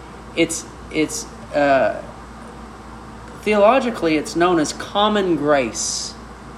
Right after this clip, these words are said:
And not common as if, um, not as if it's low value. Like everyone gets some of it because it, it doesn't cost a lot.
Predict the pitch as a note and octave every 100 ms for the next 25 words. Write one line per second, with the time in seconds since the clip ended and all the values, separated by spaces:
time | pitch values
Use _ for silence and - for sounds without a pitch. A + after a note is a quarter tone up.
0 | - - - - - D#3+ G#3 A#3+ A3+ -
1 | G#3+ G#3+ G3 F3+ E3 F3+ E3+ - - -
2 | - - D#3 D#3 C#3+ B2+ A#2 A#2 - -
3 | - - - - - - - - - -
4 | - - - - E3+ G3 F3+ F#3 F#3 -
5 | D3 D3 E3 D3 C3+ C#3 C3 A2 G2 E2
6 | - - - - - - - - - C3+
7 | C3+ F3 G3 E3 D#3 C#3 D#3+ - - C#3
8 | C3 B2+ - C#3 - C#3 B2+ B2 - C3+
9 | C#3+ C#3 - - D3 C#3 - D#3 D#3+ F3
10 | -